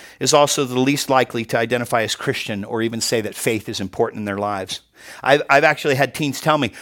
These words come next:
"Well, it wasn't important enough for my parents to make me do it, so why should I? My parents never encouraged me to go to church." I'm like, "Oh, okay."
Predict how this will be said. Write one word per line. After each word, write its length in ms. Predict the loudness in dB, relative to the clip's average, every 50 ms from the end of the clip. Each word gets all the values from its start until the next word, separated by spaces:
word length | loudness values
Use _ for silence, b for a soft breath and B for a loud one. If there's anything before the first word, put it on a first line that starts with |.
| B B
"Well, 300 | 4 6 6 4 0 -8
it 80 | -6 -2
wasn't 260 | 0 0 0 0 -2
important 280 | 0 2 0 0 2 0
enough 120 | -2 -2
for 100 | 0 2
my 120 | 2 2
parents 380 | 0 0 -2 0 0 0 -2 -4
to 80 | -2 -2
make 160 | -2 -2 0
me 160 | 0 -2 0
do 140 | 2 2 2
it, 100 | 2 0
so 160 | -2 -2 0
why 200 | 2 2 2 2
should 200 | 2 0 0 0
I? 160 | 0 -6 -10 -16 _ _ _ _ _ _ _ _ _ _ b b b b b b
My 80 | -4 -2
parents 340 | 2 2 2 2 2 2 2
never 220 | 2 2 2 2
encouraged 400 | -2 0 0 0 0 0 0 -2
me 80 | -4 -2
to 60 | 0
go 180 | 2 2 2 2
to 80 | 2
church." 440 | -4 -4 -4 -4 -4 -4 -8 -16 -20 _ _
I'm 80 | -2 0
like, 240 | 0 0 -2 -4 _ _ -10
"Oh, 140 | -10 -10 -10 _ b b b b b b b b 0
okay." 340 | 2 2 2 0 0 -2